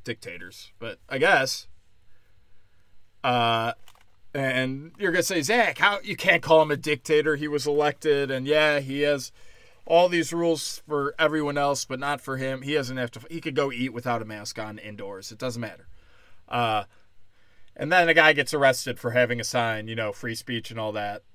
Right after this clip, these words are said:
And, uh, yikes. Kinda seems like a dictator. Kinda tippy-toeing towards being a dictator.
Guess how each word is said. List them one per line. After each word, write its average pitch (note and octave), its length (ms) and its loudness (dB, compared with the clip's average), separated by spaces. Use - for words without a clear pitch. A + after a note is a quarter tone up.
And, A#2 240 -10
uh, G#2 360 -10
yikes. E3 720 0
Kinda D3+ 280 4
seems G3 280 -6
like G3+ 140 0
a G#3 60 -4
dictator. A3 640 2
Kinda E3+ 300 0
tippy-toeing A#3+ 760 4
towards F#3 300 -6
being A3+ 260 0
a B3 40 2
dictator. A3+ 600 4